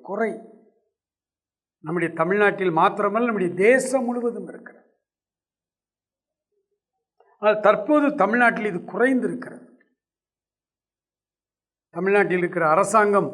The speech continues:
ஏழை எளியவர்களுக்கான அரசாங்கமாய் இருக்கிறது.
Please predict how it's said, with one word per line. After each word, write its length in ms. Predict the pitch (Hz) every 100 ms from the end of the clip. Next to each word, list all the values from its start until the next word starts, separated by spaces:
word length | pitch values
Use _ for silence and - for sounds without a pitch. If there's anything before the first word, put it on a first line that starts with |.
| - - _ _ _ _ _ 135
ஏழை 400 | 175 233 240 226
எளியவர்களுக்கான 800 | 185 196 226 233 240 233 220 214 208 160 - - - _ _ _ _ _
அரசாங்கமாய் 680 | - 185 196 202 190 180 170
இருக்கிறது. 480 | 151 156 - - -